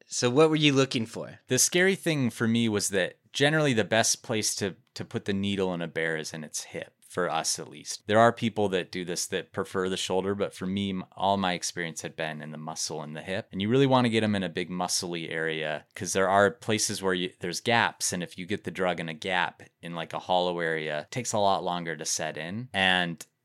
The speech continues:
Speaker 2: the shoulders have a big hollow area that's really hard to avoid, at least for me, where I was trained to mostly go for the hip. And so I had just a frontal view of this bear.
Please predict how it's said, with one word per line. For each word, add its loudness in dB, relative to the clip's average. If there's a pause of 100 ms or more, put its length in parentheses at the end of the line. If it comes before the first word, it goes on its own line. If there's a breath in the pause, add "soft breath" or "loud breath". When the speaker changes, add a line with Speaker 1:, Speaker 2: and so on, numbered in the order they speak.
(160)
Speaker 2:
the -4
shoulders 4
have 2
a -2
big -6 (180)
hollow 0
area -2
that's -12
really -8
hard -6
to -10
avoid, 2
at -4
least -4
for -10
me, -4
where -2
I -2
was -6
trained -8
to -10
mostly -6
go -8
for -14
the -12
hip. -4
And -4
so 2
I 6
had 2
just -2
a -2
frontal -4
view -6
of -8
this -8
bear. -4